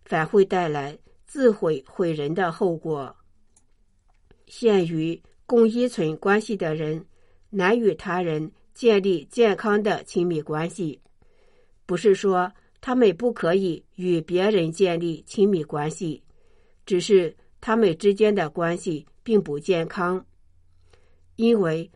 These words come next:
他们帮助他人的动机是要被他人需要，所以会在别人身上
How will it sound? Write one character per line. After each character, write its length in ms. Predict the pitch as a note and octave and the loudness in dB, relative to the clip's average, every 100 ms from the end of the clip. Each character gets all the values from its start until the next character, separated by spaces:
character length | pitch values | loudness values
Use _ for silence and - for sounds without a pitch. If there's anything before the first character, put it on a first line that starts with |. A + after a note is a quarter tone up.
| _ | _
他 140 | - | -4
们 220 | C4+ A3+ G3 | 2 2 4
帮 200 | G3+ A3+ | 0 2
助 180 | G3 D3+ | 0 -2
他 220 | A3 G#3 | -4 -2
人 160 | D#3 D#3+ | -2 -2
的 140 | E3+ | -2
动 260 | E3+ F#3 E3+ | 0 -2 -2
机 360 | G3 G3 G3 - _ _ _ _ _ | -2 -2 -2 -10 _ _ _ _ _
是 240 | - A3+ | -4 2
要 200 | G#3+ F3+ | 4 2
被 240 | E3+ G3 E3 | 2 2 0
他 240 | - G#3+ | -4 -4
人 160 | D#3+ D3 | -4 -6
需 280 | - E3+ | -6 -4
要， 300 | F3 D3+ C#3+ - _ _ _ _ _ _ | -2 -4 -6 -18 _ _ _ _ _ _
所 280 | - F#3+ F#3 | -4 0 2
以 300 | F#3 D#3+ - - _ _ | 2 -4 -8 -20 _ _
会 240 | - G#3+ | 2 4
在 240 | G#3+ F3+ | 4 2
别 240 | D#3 E3+ G3 | 0 0 0
人 200 | F3+ D#3 | 0 -2
身 220 | F3 E3 | -4 -6
上 320 | E3 D#3 D3 | -4 -4 -6